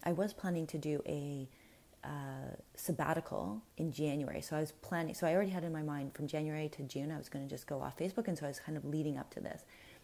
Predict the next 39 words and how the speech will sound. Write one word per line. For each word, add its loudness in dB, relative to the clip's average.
But 4
I 0
was 0
also 4
thinking 4
that 0
I 2
need, 2
I -2
wanted 0
to -6
start -2
investigating -2
other 0
nonprofit, 0
decentralized -2
social 2
media 0
platforms, -2
uh, -2
and 6
recruit 4
a -4
bunch 0
of -10
people -2
to -2
join 2
me 2
into -2
another -2
platform. -4
So -2
I've 2
already 6
kind 0
of 0
signed 2
up -6